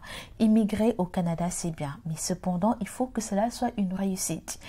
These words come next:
Et la réussite de votre immigration passera par le choix du métier que vous allez faire arriver au Canada. Comme vous le savez tous, la pandémie covid dix-neuf a fait que plusieurs entreprises n'ont pas pu tenir le coup et ont fermé leurs portes.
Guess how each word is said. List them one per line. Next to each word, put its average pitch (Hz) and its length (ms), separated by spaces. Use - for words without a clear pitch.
Et 180 80
la 160 160
réussite 285 480
de 220 60
votre 196 360
immigration 180 580
passera 240 520
par 196 220
le 180 100
choix 269 300
du 196 120
métier 220 460
que 285 100
vous 247 220
allez 220 180
faire 175 320
arriver 185 340
au 165 120
Canada. 160 420
Comme 285 160
vous 254 100
le 190 140
savez 170 340
tous, - 340
la 202 180
pandémie 208 600
covid 185 240
dix-neuf 196 500
a 175 120
fait 208 320
que 165 260
plusieurs 254 560
entreprises 240 640
n'ont 202 100
pas 240 160
pu 247 140
tenir 202 400
le 185 80
coup 214 280
et 180 140
ont 185 80
fermé 208 420
leurs 175 240
portes. - 420